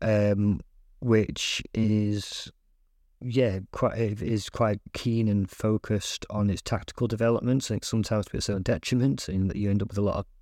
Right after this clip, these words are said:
a lot of clubs, a lot of teams playing effectively the same way. Uh, nevertheless, a lot of Bundesliga clubs do, um, place a greater focus on, you know, much better, um, yeah,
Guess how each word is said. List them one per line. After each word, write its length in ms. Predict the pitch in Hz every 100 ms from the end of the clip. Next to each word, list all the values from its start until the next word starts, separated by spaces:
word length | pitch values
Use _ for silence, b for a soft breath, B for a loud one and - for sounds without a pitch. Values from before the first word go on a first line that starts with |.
| _ -
a 80 | 104
lot 100 | 82
of 100 | -
clubs, 440 | - 98 - - 98
a 40 |
lot 100 | 101
of 80 | -
teams 280 | 104 98 -
playing 380 | 104 98 98
effectively 340 | 95 95 98 90
the 60 |
same 340 | 92 104 98 98
way. 220 | 104 123 _ _ _ _ - 113
Uh, 380 | 104 101 101 -
nevertheless, 800 | 113 110 107 107 113 95 - -
a 40 | 107
lot 140 | 107
of 80 | 95
Bundesliga 420 | 104 101 104 98
clubs 280 | - 101 92
do, 380 | 110 110 107 104 _ _ _ _ _ -
um, 480 | 104 98 95 95 92
place 280 | - 104 -
a 60 |
greater 300 | 98 101 -
focus 480 | - 98 95 98 -
on, 360 | - 95 92 95 107
you 80 | 92
know, 80 |
much 200 | 92 87 -
better, 440 | 95 92 - 92 - _ _ _ -
um, 600 | 95 95 95 92 92 90 - _ _
yeah, 180 | 95